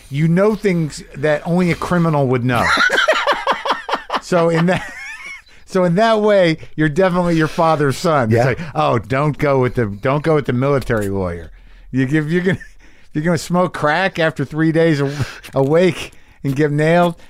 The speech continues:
Speaker 1: You gotta get an outside lawyer."
Speaker 2: I
Speaker 1: They
Speaker 2: love
Speaker 1: can
Speaker 2: it. That's a great observation. I,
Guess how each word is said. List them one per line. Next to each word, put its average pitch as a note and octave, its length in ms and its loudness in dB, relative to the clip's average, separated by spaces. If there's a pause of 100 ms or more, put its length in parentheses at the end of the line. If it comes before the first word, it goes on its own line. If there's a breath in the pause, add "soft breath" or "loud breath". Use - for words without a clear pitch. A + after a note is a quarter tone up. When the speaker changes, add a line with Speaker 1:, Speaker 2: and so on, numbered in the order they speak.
(140 soft breath)
Speaker 1:
You C3 100 -2
gotta E3 320 2
get D#3+ 180 2
an D#3 40 0
outside D3 480 0
lawyer." D#3+ 300 4
Speaker 2:
I A#2+ 100 2
Speaker 1:
They A#2+ 140 2
Speaker 2:
love A2+ 140 2
Speaker 1:
can B2+ 100 -6
Speaker 2:
it. - 160 -20
That's - 180 -2
a B3+ 80 2
great B2+ 320 2
observation. A2 720 0
I, - 160 0